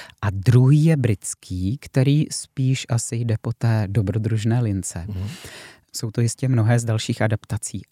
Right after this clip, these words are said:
Speaker 1: ale v tom britském je jedna specialita. D'Artagnana totiž nehraje herec bílé pleti, ale pleti tmavé. Co tomu říkáš a stojí to vůbec za pozornost?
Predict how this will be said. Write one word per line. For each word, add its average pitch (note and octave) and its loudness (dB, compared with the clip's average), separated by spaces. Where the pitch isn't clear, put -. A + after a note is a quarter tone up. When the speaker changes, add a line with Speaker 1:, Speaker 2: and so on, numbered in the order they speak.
Speaker 1:
ale G2 0
v - -20
tom D3+ 6
britském G#2+ -2
je B2+ 2
jedna A#2 0
specialita. G2 -6
D'Artagnana B2+ 2
totiž - -4
nehraje A#2+ 2
herec A2+ 0
bílé G#2 0
pleti, A2 -2
ale A2 2
pleti A2+ -2
tmavé. F#2+ -2
Co - -8
tomu C3 2
říkáš A2 -4
a G#2+ -2
stojí - -4
to G#2 -4
vůbec A2 -2
za A2+ -2
pozornost? G#2+ -6